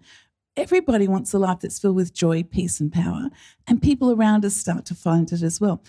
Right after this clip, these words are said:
But it starts with us not looking at, um, around us, but starting to look within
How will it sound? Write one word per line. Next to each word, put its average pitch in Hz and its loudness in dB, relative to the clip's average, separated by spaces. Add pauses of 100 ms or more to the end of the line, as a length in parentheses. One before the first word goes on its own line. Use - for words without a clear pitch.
(200)
But 220 0
it 214 0
starts 285 0
with 220 2
us 208 -2
not 254 2
looking 208 2
at, - 0
um, 190 2
around 196 2
us, 180 -4
but - -4
starting 208 0
to 208 0
look 180 0 (340)
within 196 4